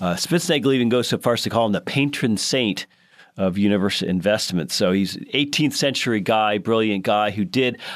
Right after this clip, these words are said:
I guess, initial work in risk aversion, wrote some pretty famous papers, uh, in Basel and Switzerland. So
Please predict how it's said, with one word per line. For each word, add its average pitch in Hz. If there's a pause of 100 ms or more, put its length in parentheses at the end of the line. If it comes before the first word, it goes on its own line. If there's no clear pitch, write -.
I 127
guess, 170 (280)
initial 143
work 143
in 123
risk 156
aversion, 113
wrote 113
some 113
pretty 120
famous 107
papers, 131 (360)
uh, 101
in 107
Basel 123
and 113
Switzerland. 143
So 147